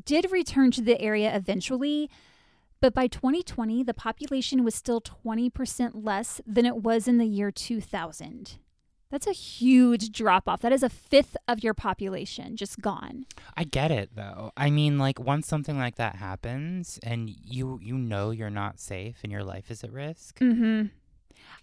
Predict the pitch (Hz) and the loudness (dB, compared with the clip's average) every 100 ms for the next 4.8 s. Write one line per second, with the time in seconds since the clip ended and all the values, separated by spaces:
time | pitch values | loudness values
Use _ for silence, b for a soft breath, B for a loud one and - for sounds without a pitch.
0 | - 285 285 285 285 277 262 269 - 285 | 0 2 4 4 6 6 4 2 0 2
1 | 254 247 - 285 233 226 226 - 240 214 | 2 0 -2 0 2 2 0 -2 -2 0
2 | 233 311 247 - 226 208 - - 220 - | 0 0 -2 0 0 2 0 -2 -2 -2
3 | 240 214 214 208 - 214 208 220 - - | 0 2 2 -2 -4 -4 -2 -2 -4 -4
4 | 220 196 165 269 262 202 170 | 0 0 0 0 0 -2 -4